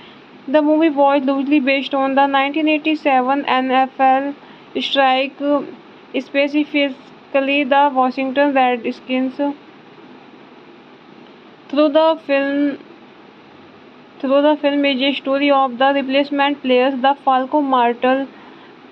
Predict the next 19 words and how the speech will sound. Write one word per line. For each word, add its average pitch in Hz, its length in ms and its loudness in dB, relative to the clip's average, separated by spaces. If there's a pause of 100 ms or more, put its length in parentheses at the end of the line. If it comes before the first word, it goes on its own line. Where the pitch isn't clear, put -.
(120)
quarterback 285 720 0
controversy 277 680 0
is 277 80 -6
quite 269 420 0
similar 277 320 0
to 277 140 -4
the 285 180 2
one 277 260 -2
o-, 262 240 2 (140)
in 254 200 0
the 269 120 2 (100)
post-strike 262 840 -2
Washington 262 720 -2 (400)
controversy 302 600 2
between 254 420 0
Doug 262 480 2 (240)
Williams 262 480 0
and 269 300 0
Jesse 262 360 0